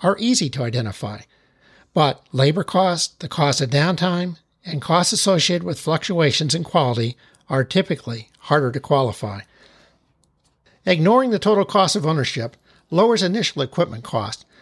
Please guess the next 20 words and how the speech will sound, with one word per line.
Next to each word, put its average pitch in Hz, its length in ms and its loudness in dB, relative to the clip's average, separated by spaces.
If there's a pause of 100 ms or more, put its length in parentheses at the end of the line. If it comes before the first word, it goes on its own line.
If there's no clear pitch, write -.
(220)
but 196 100 4
it 170 80 -6
comes 220 340 2
with 170 200 -2
increased 170 480 -4
utility 170 420 0
cost, 156 520 0 (300)
maintenance, 160 520 -4 (420)
and 170 240 2
potentially 165 480 -2
lower 160 320 4
product 147 400 -2
yield 120 340 -4 (140)
over 143 180 0
the 120 120 0
long 117 260 0
run. 117 340 -2 (1000)
As 139 260 0
we'll 190 80 2
see, 170 460 2